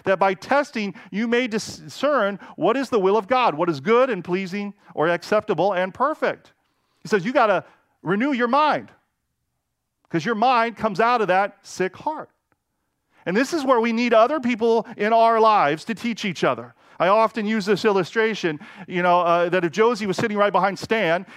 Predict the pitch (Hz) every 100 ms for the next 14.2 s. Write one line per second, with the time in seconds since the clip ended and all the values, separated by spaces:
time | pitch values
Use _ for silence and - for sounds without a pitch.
0 | - 170 156 240 220 202 214 202 202 -
1 | 233 240 208 208 196 175 220 214 185 143
2 | 254 214 196 - - 240 254 240 254 214
3 | 208 208 214 208 240 240 294 262 170 117
4 | 175 165 185 180 175 123 113 _ _ _
5 | 147 - 165 214 202 165 139 135 135 -
6 | 135 131 131 123 131 127 120 - 120 127
7 | 120 120 160 - - - 190 208 175 254
8 | 294 240 285 254 202 - - 196 190 -
9 | _ _ 120 175 214 214 240 185 165 -
10 | 170 254 269 302 254 202 247 233 - 269
11 | 262 220 220 - - 208 220 240 233 269
12 | 254 135 113 180 151 220 226 269 269 -
13 | 247 226 226 226 208 214 214 - 294 -
14 | 160